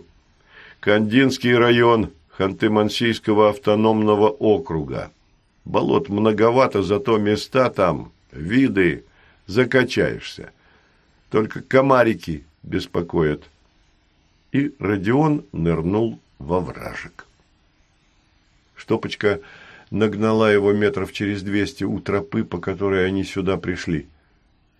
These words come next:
«Не слишком мы круто с тем парнем.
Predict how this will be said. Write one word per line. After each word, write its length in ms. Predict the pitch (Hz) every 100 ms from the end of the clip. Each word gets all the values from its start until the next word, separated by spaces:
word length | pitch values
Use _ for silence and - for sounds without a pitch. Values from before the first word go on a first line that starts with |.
| _ _ _ _ -
«Не 160 | 113
слишком 480 | 117 131 135 - 120
мы 140 | 117 113
круто 320 | 117 113 90
с 80 | -
тем 220 | 101 85
парнем. 440 | 98 92 87 85